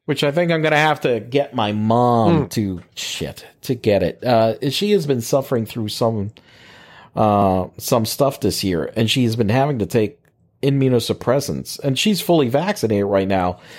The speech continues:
Speaker 1: but I think I'm gonna have to take her to get that third shot, like, a-, as soon as possible.
Speaker 2: Yeah, well, I mean, what, it, it's become increasingly clear that if you are in that health category,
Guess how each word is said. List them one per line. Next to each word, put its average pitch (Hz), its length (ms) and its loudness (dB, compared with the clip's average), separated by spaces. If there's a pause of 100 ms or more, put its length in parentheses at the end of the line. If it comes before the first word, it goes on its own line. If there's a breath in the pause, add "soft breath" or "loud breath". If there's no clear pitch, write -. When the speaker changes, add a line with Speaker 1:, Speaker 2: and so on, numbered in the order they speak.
(160 loud breath)
Speaker 1:
but 139 80 2
I 170 80 2
think 202 160 0
I'm 156 80 -4
gonna 135 100 2
have 131 200 0
to 123 60 -4
take 117 240 0
her 113 80 0
to 107 80 0
get 113 220 0
that 110 220 0
third 104 200 0
shot, 127 480 -2 (120)
like, 110 160 2
a-, - 180 -2
as 113 100 0
soon 120 160 0
as 85 100 -2
possible. - 580 -6 (260)
Speaker 2:
Yeah, 196 380 0
well, 175 240 -2 (260)
I 180 60 0
mean, 180 180 2
what, 214 260 0 (140)
it, 185 220 -14
it's 151 260 -8
become 190 380 -2
increasingly 175 600 0
clear 165 320 0
that 131 200 -4
if 170 240 -4
you 226 260 0
are 180 160 2
in 175 200 2
that 151 260 -2
health 151 320 -2
category, 101 720 -8